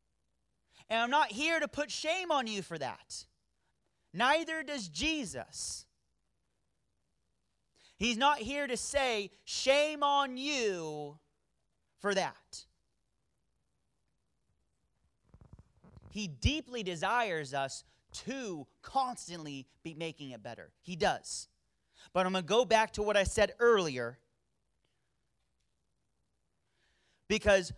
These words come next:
he will love us the same no matter how we perform.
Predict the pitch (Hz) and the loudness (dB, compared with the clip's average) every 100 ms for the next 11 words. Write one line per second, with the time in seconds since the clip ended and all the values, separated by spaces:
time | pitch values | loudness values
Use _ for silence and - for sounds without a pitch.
0 | _ _ - 175 240 277 247 233 214 190 | _ _ -8 -2 0 0 2 2 4 2
1 | 214 247 285 277 - 294 - - 285 254 | 4 4 4 0 -4 -8 -6 -2 -2 -2
2 | 165 127 117 120 _ _ _ _ _ _ | -6 -10 -14 -18 _ _ _ _ _ _
3 | _ _ _ - 185 220 214 190 156 147 | _ _ _ -8 -4 0 0 0 0 0
4 | 214 254 262 262 - 226 - 214 151 107 | 4 6 4 -2 -8 -8 -6 -4 -6 -8